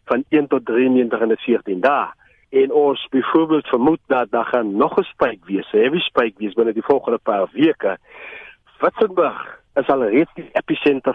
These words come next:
van die Cape Winelands. Die Cape Winelands het vyf munisipaliteite, waarvan Witzenberg een is.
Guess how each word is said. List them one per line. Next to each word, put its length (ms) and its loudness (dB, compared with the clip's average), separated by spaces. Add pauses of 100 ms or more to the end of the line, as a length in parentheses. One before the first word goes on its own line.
van 140 2
die 300 0
Cape 280 0
Winelands. 600 0 (520)
Die 140 -18
Cape 240 -2
Winelands 340 2
het 120 -2
vyf 260 0
munisipaliteite, 1080 -2 (300)
waarvan 320 0
Witzenberg 500 0
een 200 0
is. 160 -4